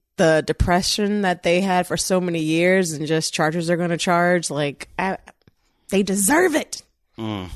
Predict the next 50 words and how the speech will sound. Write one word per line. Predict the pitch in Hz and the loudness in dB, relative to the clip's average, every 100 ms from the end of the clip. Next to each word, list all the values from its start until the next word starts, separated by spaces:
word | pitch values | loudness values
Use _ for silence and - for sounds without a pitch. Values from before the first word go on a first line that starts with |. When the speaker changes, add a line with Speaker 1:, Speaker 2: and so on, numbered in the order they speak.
| - | -10
Speaker 2:
And | 110 113 | -6 -2
yet | 117 107 | -2 -2
this | 117 - | -4 -4
was, | 120 104 | -10 -12
like, | 101 98 | -14 -14
the | 101 101 | -14 -12
ultimate | 101 - 95 90 | -12 -14 -18 -16
Chargers | - 98 95 | -12 -10 -2
Speaker 1:
Yes. | 202 226 180 | 2 4 4
Speaker 2:
gonna | 107 | 2
charge | 95 98 | 0 -2
game | 95 | -4
because | 95 117 104 | -4 -4 -4
it | 110 | -4
was | 101 | -4
setting | - - 127 113 | -4 -2 -4 -2
up | 107 104 | -4 -4
that | 113 107 | -4 -4
way | 107 104 | -4 -6
the | 92 | -6
whole | 85 - 113 | -8 -4 -4
time, | 110 107 101 101 | -2 -4 -4 -6
and | 92 95 | -6 -6
they | 92 | -6
roped | 90 101 107 - 104 | -6 -2 -2 -4 -8
you | 95 | -6
in | 101 95 95 | -4 -4 -6
with, | 95 - - | -8 -10 -14
with | 98 | -10
the | 90 | -8
great | 95 101 | -2 -2
way | 85 101 | 0 -2
that | 92 | -2
Herbert | 98 98 95 | -2 -2 0
played. | - 95 | 0 -2
And | 110 | 0
that's | 143 139 | 0 2
why | 135 - | 0 2
I | 135 | 0
don't | 143 120 | 0 0
think | 120 | -4
for | - 107 | -2 -4
the | 101 | 0
most | 104 - | -2 -2
part | 101 98 | -4 -4
that | 98 - _ - - _ | -6 -12 _ -20 -20 _
the | 95 | -12
Chargers | - 113 101 104 92 | -4 -2 -2 -6 -8
are, | 95 - | -12 -14
are | - 95 90 82 | -12 -10 -10 -12